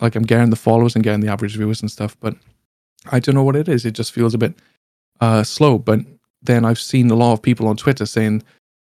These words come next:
the same thing. Like, their Twitch growth is kind of, like, sort of stagnant. It's just stale,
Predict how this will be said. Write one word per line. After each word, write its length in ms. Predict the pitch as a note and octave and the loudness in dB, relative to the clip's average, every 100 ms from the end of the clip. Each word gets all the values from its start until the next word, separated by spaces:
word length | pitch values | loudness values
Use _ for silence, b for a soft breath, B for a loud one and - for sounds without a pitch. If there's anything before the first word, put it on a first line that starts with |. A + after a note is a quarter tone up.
| _ - | _ -4
the 100 | A#2 | -2
same 240 | A2 A2 | 0 0
thing. 280 | F3+ F#3 A2+ | 2 2 0
Like, 260 | F2 G#2+ - - | -4 -8 -10 -8
their 220 | A#2+ A2 | -4 -2
Twitch 300 | - B2+ B2+ | -2 -4 -2
growth 240 | - B2+ A#2+ | 0 2 0
is 120 | A2 | -4
kind 180 | - A2+ | -2 -2
of, 160 | G#2 - | -2 -6
like, 140 | G#2+ | -8
sort 220 | - - | -8 -8
of 20 | |
stagnant. 480 | - A#2+ A#2 A#2 A2+ | -6 -2 0 2 0
It's 80 | - | -2
just 180 | - - | -10 -6
stale, 360 | A2+ A2+ A2+ | -2 0 -2